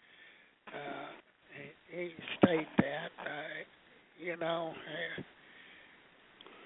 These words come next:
it's just wrong. It's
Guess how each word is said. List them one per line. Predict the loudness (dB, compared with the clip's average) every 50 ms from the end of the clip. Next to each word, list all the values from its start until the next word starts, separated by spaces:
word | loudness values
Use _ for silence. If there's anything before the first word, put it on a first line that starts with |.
| -20 -20 -20 -20 -20 -20 -16 -6 0
it's | 0 0 2 8 10
just | 12 12 12 12 12 12 12
wrong. | 12 12 6 6 6 4 4 2 -2 -2 0 0 0 0 -2 -8 -10 -10 -14 -16 -16 -14 -10
It's | -8 -8 -8